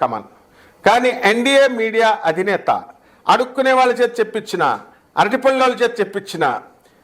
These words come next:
తర్వాత కూరగాయల వాళ్ళ చేత జ్యోతిష్కులు తయారు చేయించిన వా-, ఆయన, ఆయన బ్రదర్ ఉన్నారనమాట వీళ్ళిద్దరూ. మరి ఎందుకు వస్తున్నాయండి లక్ష వ్యూస్,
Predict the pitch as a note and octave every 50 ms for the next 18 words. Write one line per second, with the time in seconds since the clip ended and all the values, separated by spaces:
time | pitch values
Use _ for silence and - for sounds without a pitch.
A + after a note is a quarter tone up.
0 | _ - - F#3+ G#3+ A3 A#3 A3+ A3+ F#3 D3 B2 A#2 - - - - - G3+ B3
1 | C4 B3+ C4 B3+ B3 A#3+ A#3+ A#3 G#3+ A#3 A#3 G#3+ F#3+ F#3 G3+ G3+ G3 G#3 G3 -
2 | - G3 F#3+ F#3 F#3+ F3 E3+ E3+ D#3+ E3 - E3 D#3+ D#3 C#3 - D3 C#3+ C#3+ C#3
3 | D#3 E3+ F3+ F3 - - E3 D#3 D#3+ F3 F3 G3 G#3 G#3 F3 F3 E3 D#3+ D3 D3
4 | D3+ C#3 D#3 C#3+ C#3 C3 B2+ B2 B2 A#2+ A2+ A#2 G#2+ G2+ - - - - - -
5 | C#3+ C#3 C3 B2 A#2 A2 G#2+ A#2+ A2+ A2 - - - - _ _ _ _ _ _
6 | _ _ - D#3 E3 E3+ D#3+ E3 F3+ G3+ G#3 A3+ A#3 A#3 G#3+ - - A#3 A#3 A#3
7 | A#3 A3+ A#3 A#3+ B3 B3+ - - - _ _ _ _ _ _ _ _ _ - D3
8 | E3+ E3+ - - C#4+ C#4 C4+ A3 E3+ - - -